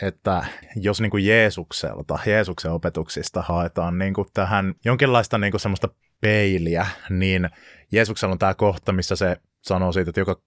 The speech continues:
katsoo naista himoiten, on sydämessään tehnyt aviorikoksen, joka niinku kuulostaisi äkkiseltä, että se menee samaa latua tommosen ajattelun kanssa, mut sit se jatkaa ja puhuu miehille,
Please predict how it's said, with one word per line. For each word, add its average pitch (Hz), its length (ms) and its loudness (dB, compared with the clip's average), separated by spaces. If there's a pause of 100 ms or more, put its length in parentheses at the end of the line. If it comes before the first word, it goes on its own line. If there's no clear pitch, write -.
katsoo 95 340 2
naista 92 360 2
himoiten, 92 560 2
on 85 280 0
sydämessään 90 880 0
tehnyt 85 360 -2
aviorikoksen, 87 800 -2 (120)
joka 92 200 -2
niinku 90 380 -2 (280)
kuulostaisi 113 440 2
äkkiseltä, 92 380 -2
että 85 60 -4
se 101 60 -4
menee 92 160 2
samaa 92 320 2
latua 87 400 0 (380)
tommosen 90 300 0
ajattelun 92 360 0
kanssa, 87 240 -2
mut 92 120 -2
sit 127 140 0
se 131 80 0
jatkaa 120 500 0
ja 92 180 0
puhuu 92 360 2
miehille, 95 640 2